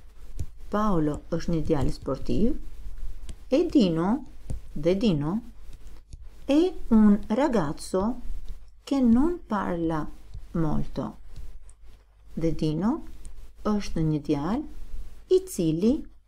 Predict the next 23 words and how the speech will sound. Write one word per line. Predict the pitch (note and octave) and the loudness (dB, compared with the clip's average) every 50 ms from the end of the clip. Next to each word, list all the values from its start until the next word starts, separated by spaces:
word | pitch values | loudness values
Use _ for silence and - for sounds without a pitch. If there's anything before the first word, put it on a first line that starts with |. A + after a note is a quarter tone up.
| - - - - - | -20 -18 -18 -8 0
nuk | - A3+ A3 A#3 B3 C#4+ F4 G4 - - - - | 6 8 10 10 10 8 6 2 0 -6 -10 -10
flet | - - - G3+ G3+ G#3+ - - | -10 -4 -2 0 0 0 -2 -6
shumë. | - - - - - - - - - - - - - - - - - - - - - - - - - - - - - - - | -6 -6 -4 -4 -2 -2 -4 -4 -6 -10 -12 -8 -6 -6 -6 -6 -6 -6 -6 -4 -2 0 2 2 2 0 -2 -8 -8 -6 -4
Kjo | - - E4+ F4+ | -2 0 0 0
do | D4+ C4+ | 0 -2
t'ishte | - A#3 G#3 - - G3+ | -2 -2 -2 0 0 0
përgjigja | F#3+ - F3+ E3+ - - E3 D3+ D#3 E3 D3+ - - | 0 0 -2 -4 -4 -6 -8 -4 -4 -4 -4 -6 -10
e | - - E3+ | -10 -10 -10
pyetjes | - - E3+ D#3+ C#3+ D#3 D#3 D3+ - | -8 -8 -8 -6 -6 -6 -8 -8 -8
së | - - | -8 -8
tretë. | - - - - - - _ _ _ _ _ _ _ _ _ _ _ _ _ - | -8 -8 -10 -10 -14 -16 _ _ _ _ _ _ _ _ _ _ _ _ _ 4
L'ultima | C#4+ D#4 G4 F#4 - E4+ D#4 C#4+ B3 | 8 8 8 8 6 4 4 4 6
domanda. | A#3 G#3 F#3 E3+ E3+ E3+ D#3+ F3 F3+ - - - - - - - - - - - - - - - - - - - - - - - - - - - - - - - - - | 6 6 4 4 2 2 2 0 0 -2 -6 -12 -16 -16 -16 -16 -16 -16 -16 -16 -16 -16 -18 -16 -18 -18 -18 -20 -20 -20 -16 -14 -12 -12 -12 -12 -12 -12 -12 -12 -6 0
Chi | - G#4 A4+ A4+ G#4 | 4 4 6 6 6
di | A3 F#3+ A#3 G#3+ | 6 6 6 6
voi | F3 E3+ F#3 F3+ F3+ F3+ F3 F3 F3 D#3+ - - | 6 6 6 8 8 8 8 8 6 2 0 0
ha | - G#3 F#3+ F3+ | 2 4 6 6
un | F#3 G3+ A3 A3 | 8 10 10 10
blog | G3 G3 F3+ D#3+ D#3+ F3+ G#3 B3 A#3+ - - - - - - | 10 10 8 8 8 6 6 4 2 0 -2 -4 -6 -8 -4
e | - - C4+ C4+ C4+ | 0 0 0 0 2
cosa | - F3+ E3 E3 E3+ F#3+ G3 | 2 2 2 2 2 -2 -4
scrive? | F#3+ - - C4 C#4 A3+ D#3 - - - - - - _ - - - - - - - - - - - - - - - - - - - - - | -6 -6 -6 -4 -2 -4 -4 -4 -8 -14 -16 -18 -20 _ -20 -20 -20 -20 -20 -20 -20 -20 -20 -20 -20 -20 -18 -16 -16 -16 -16 -16 -14 -14 -12
Cili | - - - - F4+ G4 F4 B3+ G#3 G#3 G#3+ A#3 B3 - | -10 -6 0 4 6 6 6 8 6 6 4 2 0 -6